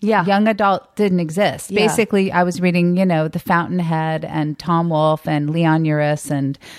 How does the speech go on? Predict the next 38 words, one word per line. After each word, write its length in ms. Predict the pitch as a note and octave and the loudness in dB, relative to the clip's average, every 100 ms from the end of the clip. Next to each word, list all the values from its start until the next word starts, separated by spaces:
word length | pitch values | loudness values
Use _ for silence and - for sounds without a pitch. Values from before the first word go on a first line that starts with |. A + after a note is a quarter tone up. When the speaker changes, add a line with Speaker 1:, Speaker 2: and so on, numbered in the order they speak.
| - - | -12 0
Speaker 2:
you 120 | F3+ | 2
know, 360 | D3+ C3 C#3+ - - - _ _ _ _ _ _ _ | 4 2 -2 -10 -20 -20 _ _ _ _ _ _ _
Vonnegut. 960 | F3+ E3 E3 F3 E3+ F3 E3 E3 D#3+ - | -12 -12 -4 -2 0 0 0 0 0 -2
And, 420 | E3 D#3 D#3 D3 - | -4 -4 -6 -12 -12
you 120 | - A3 | -2 0
know, 100 | F3+ | 2
I 120 | G3+ | 2
didn't, 220 | A#3+ A3+ | 0 0
I 100 | G3 | 0
wasn't 280 | A3 A3+ - | 0 -2 -6
reading 320 | F#3+ G#3 G3 | -4 -2 -2
a 40 | F3 | -4
special 400 | - F#3 - F#3+ | -2 -2 -2 -4
classification 720 | F#3 F3 - F3 F3 E3+ F3 | 0 0 -2 -4 -2 -2 -2
for 140 | F3 | -2
my 120 | D#3+ | -4
small, 440 | D#3+ - D3+ D3+ - | -6 -2 0 0 -4
you 160 | F3 F3 | -6 -4
know, 140 | D#3 | -2
my 160 | D#3 D#3 | -2 -4
teenage 480 | - G3+ F3+ E3+ E3 | -4 -2 0 -2 -2
brain 240 | E3 D#3 | -2 2
Speaker 1:
Right. 280 | A3 F#3+ E3 - - - | 2 2 -2 -10 -16 0
Speaker 2:
that 160 | D#3+ | 0
was 180 | E3+ D#3+ D#3+ _ _ | 2 -6 -12 _ _
for 360 | _ - G#3+ A3+ | _ 0 4 4
me. 340 | F#3 - - D3+ | 2 0 -4 0
Speaker 1:
Right. 340 | A3 F3+ - - | 2 2 -2 -12
Speaker 2:
I 160 | - F#3 | 0 0
was 200 | F#3+ F3+ | 0 -6
reading 540 | F3+ E3 E3+ E3+ E3+ - - | -6 -4 -2 -4 -6 -14 -14
literature. 680 | G#3+ B3+ C4 D#3+ - D3+ - - | -2 0 2 0 -4 -8 -8 -8
Speaker 1:
Yeah. 260 | G#3 F3+ F3 | -6 -4 -2
Speaker 2:
But 160 | G3+ | 2
I 80 | F#3+ | 2
was 120 | F#3+ G3+ | 2 2
also, 360 | G3+ G3+ G#3 | 0 0 -2
because 520 | F#3 F#3 - G3+ F#3+ | -2 -6 -2 -4 -4